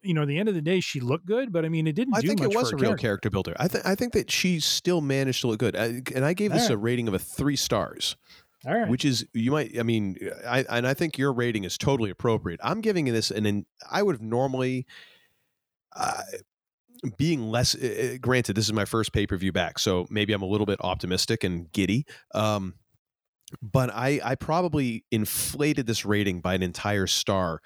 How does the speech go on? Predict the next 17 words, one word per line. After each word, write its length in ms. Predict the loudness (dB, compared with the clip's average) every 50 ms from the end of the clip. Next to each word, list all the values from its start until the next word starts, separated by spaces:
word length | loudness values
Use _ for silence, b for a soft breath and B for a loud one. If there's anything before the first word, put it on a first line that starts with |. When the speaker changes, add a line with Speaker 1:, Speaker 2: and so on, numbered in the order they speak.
| b b
Speaker 2:
solely 680 | b -2 0 0 2 2 2 2 2 2 2 0 0 0
based 380 | 0 -2 -2 0 -2 -2 -2 0
on 180 | -2 -2 -2 -2
Shotzi's 580 | -2 0 0 0 0 -2 -2 -2 -2 0 0
skill 380 | 0 0 0 0 0 0 0 -2
at 80 | -2
selling 580 | -2 0 0 2 2 2 2 2 0 -2 -2 -4
and 180 | -4 -4 -2 0
making 340 | 0 0 0 0 -2 -4 -4
Rousey 480 | -2 -2 0 2 0 0 0 0 0 0
look 220 | 0 0 0 0
as 180 | -2 -2 -4 -4
good 280 | -2 0 0 0 2
as 120 | 2 0 0
she 160 | 0 0 0
did. 320 | 0 -2 -2 -4 -4 -10 -18 _ _ _ -6
Speaker 1:
Mm. 460 | -2 0 0 0 -2 -2 -6 -8 -12